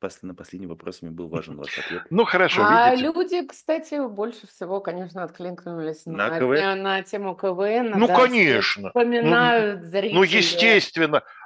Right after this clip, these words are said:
Speaker 2: Э, кто, кто, кто из тех, кто сегодня смотрит, э, наш с вами эфир, лично знал Евгения Викторовича Тарля? Я уже не говорю президента Кливленда.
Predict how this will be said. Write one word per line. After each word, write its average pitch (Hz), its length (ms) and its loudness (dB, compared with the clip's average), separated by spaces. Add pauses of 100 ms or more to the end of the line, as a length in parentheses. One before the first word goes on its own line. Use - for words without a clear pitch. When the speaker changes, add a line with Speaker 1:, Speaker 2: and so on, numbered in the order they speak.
Speaker 2:
Э, 143 220 4
кто, - 240 -6
кто, 220 320 -2
кто 214 300 -4
из 202 180 -6
тех, 208 180 -4
кто - 160 -8
сегодня 151 540 -4
смотрит, 147 640 -4
э, 135 200 0
наш 135 260 -2
с - 40 -14
вами 135 320 -4
эфир, 202 320 -10 (220)
лично 185 480 -2
знал 147 320 2
Евгения 131 380 -6
Викторовича 123 560 -6
Тарля? 185 420 2 (180)
Я 156 180 4
уже 151 220 0
не 147 140 -4
говорю 139 400 2
президента 135 680 -8
Кливленда. 98 640 -6